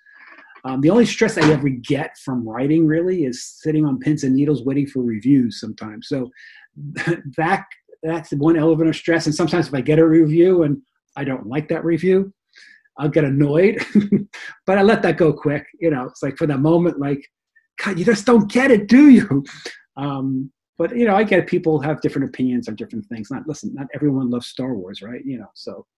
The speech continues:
um, or Star Trek or, you know, Gone with the Wind. I'm sure there's always critics.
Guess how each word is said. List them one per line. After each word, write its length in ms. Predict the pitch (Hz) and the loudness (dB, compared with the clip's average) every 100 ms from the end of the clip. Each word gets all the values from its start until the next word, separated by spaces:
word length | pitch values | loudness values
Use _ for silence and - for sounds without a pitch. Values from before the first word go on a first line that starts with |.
| _ _ _ _ - | _ _ _ _ -20
um, 340 | 113 120 117 - - _ _ - - | -20 -20 -20 -20 -20 _ _ -20 -20
or 120 | 117 | -18
Star 340 | - - 131 120 | -16 -12 -10 -10
Trek 360 | - 120 113 - | -12 -14 -14 -16
or, 340 | 101 101 113 131 | -18 -16 -18 -18
you 80 | 110 | -18
know, 120 | 107 | -16
Gone 260 | 127 123 | -10 -6
with 120 | 123 120 | -6 -6
the 80 | |
Wind. 320 | 117 135 117 113 | -8 -8 -8 -10
I'm 80 | |
sure 160 | 107 123 | -10 -10
there's 160 | 120 120 | -10 -10
always 220 | 113 117 | -12 -14
critics. 560 | - 135 120 - - | -10 -10 -10 -14 -20